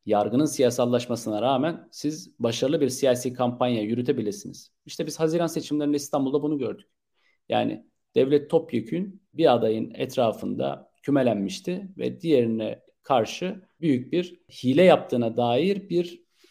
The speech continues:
propagandayla bu a-, adayın ayağını kaydırmaya çalıştı. Fakat ne oldu? Toplum tam tersi bir refleks gösterdi.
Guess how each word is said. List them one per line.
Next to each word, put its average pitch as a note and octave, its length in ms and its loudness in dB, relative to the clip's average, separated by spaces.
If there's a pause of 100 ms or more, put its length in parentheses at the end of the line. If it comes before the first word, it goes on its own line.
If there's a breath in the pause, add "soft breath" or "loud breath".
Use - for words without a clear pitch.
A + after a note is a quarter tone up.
(120 soft breath)
propagandayla E3 1040 2
bu E3+ 160 0
a-, - 160 -2
adayın C#3 540 2
ayağını D3+ 320 2
kaydırmaya D#3+ 380 0
çalıştı. - 380 -8
Fakat C#3 320 -4
ne D#3 60 0
oldu? G#2+ 380 -4
Toplum C#3+ 320 -8
tam D#3 200 -4
tersi A2+ 280 -4
bir F#3+ 60 0
refleks D3 400 -4
gösterdi. - 460 -10